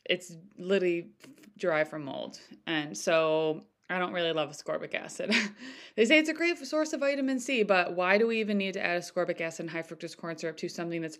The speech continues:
already very sweet, which is fruit?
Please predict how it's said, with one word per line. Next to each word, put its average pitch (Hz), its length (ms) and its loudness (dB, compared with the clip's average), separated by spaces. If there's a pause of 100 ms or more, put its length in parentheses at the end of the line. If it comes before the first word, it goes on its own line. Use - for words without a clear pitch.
already 208 320 2
very 180 380 4
sweet, 160 460 -4 (420)
which 175 180 -4
is 160 480 0 (140)
fruit? 202 420 4